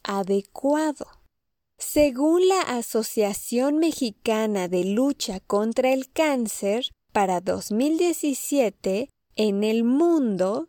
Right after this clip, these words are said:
se reportó que solo el veintiséis por ciento de los países de ingresos bajos contaban con estudios de patología en sus servicios para la población general de sanidad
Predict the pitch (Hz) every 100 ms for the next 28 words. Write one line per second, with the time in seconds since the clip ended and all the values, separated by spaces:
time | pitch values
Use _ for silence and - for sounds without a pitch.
0 | _ - 302 294 302 - 302 302 - 339
1 | 349 - 370 349 - - 339 359 381 370
2 | 302 254 220 220 208 - 302 330 - -
3 | 339 - - 269 233 220 180 180 170 175
4 | - - 185 202 269 254 - 185 190 180
5 | 180 185 180 202 269 262 - 196 208 196
6 | 269 247 202 - 185 254 339 - - 320
7 | 294 285 - 311 320 359 349 302 247 214
8 | 202 - 277 285 320 339 277 294 - 240
9 | - 220 220 220 - 277 247 196 220 -
10 | 233 214 - 220 - 214 208 208 277 247
11 | - 202 214 - - 233 220 220 208 -
12 | 220 220 214 - - 262 294 - 349 330
13 | 311 262 226 220 233 254 - 226 220 214
14 | 208 220 226